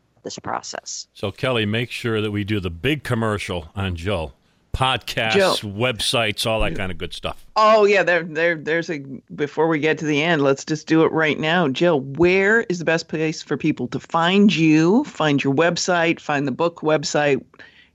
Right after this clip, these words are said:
Speaker 3: They, like, want, you know, and they're not turning on C B S. Where can they find all this information?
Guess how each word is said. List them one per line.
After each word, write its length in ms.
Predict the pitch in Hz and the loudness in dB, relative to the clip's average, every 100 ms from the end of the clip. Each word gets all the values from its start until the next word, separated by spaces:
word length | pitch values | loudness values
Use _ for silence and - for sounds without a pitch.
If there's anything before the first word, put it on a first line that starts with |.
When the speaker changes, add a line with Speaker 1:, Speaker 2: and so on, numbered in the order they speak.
| _ | _
Speaker 3:
They, 120 | 156 | 0
like, 160 | 147 131 | 2 0
want, 280 | 139 147 147 - - | 0 0 -2 -8 -10
you 100 | 156 | -2
know, 140 | 139 139 | 0 0
and 100 | - | 0
they're 80 | 143 | 2
not 200 | 160 - | 0 0
turning 280 | 214 190 185 | 0 2 2
on 120 | 175 | 0
C 200 | - 190 | 0 0
B 200 | 190 214 | 2 4
S. 400 | 160 160 - - _ - - _ _ _ - | 4 2 -2 -10 _ -20 -20 _ _ _ -2
Where 140 | 180 | -2
can 120 | 190 | 0
they 80 | 175 | -4
find 300 | - 156 139 | -2 -2 0
all 80 | 135 | -2
this 180 | 127 139 | -2 -6
information? 580 | 131 127 120 120 127 | -6 -4 -4 -4 -8